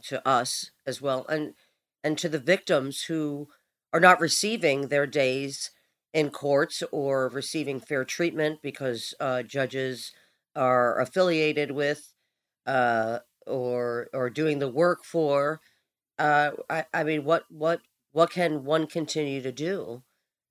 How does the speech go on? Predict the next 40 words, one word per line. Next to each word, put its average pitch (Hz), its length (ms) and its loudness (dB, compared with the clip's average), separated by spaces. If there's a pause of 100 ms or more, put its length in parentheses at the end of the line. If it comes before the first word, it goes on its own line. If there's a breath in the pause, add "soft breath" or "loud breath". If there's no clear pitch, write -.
(140)
to 165 80 -6
get 160 160 2
the 151 80 -2
message 143 400 0
out 202 240 2
there 127 240 0
that 139 140 0
it 139 100 -4
isn't 165 420 -2
about 117 560 -8 (160)
being 143 200 -4
a 120 60 -4
critic? 110 460 -6
It's 143 280 -12
about 131 560 -6
expo-, 175 580 -2
exposing, 156 920 -2 (400)
like 131 160 -2
you 151 80 -2
said, 135 320 -2
a 175 80 2
criminal 147 640 0
organization. 143 760 -2 (380)
And 160 140 0
what 165 180 6
they're 202 120 2
doing 147 380 -2 (100)
every 170 400 2
day 110 400 -2 (320)
with 147 160 -2
their 156 120 4
tax-exempt 151 760 -4
money 120 400 -6 (580)
is 165 160 2
not 180 220 4
why 151 180 4
they 156 140 2
have 160 180 2
tax 269 320 -4
exemption. - 460 -8